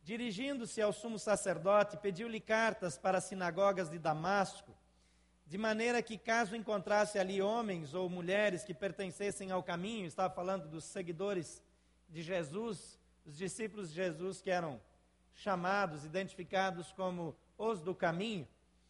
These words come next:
eh, pudesse levá-los presos para Jerusalém. Em sua viagem, quando se aproximava de Damasco, de repente brilhou ao seu redor uma luz vinda do céu. Ele caiu por terra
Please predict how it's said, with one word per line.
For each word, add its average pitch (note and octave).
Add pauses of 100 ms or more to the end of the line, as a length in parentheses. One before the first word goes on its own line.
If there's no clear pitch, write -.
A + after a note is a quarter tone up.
(520)
eh, F#3+
pudesse B3+
levá-los G#3+
presos A3+
para G#3+
Jerusalém. F#3 (560)
Em A#3
sua D#4+
viagem, A3+
quando F#3+
se F#3+
aproximava D#3+
de D3
Damasco, F#3+ (460)
de G3+
repente C4
brilhou A#3
ao A#3
seu A#3+
redor G3
uma G#3
luz F#3+
vinda B3+
do A#3
céu. D#3 (760)
Ele C4+
caiu B3
por F#3+
terra G3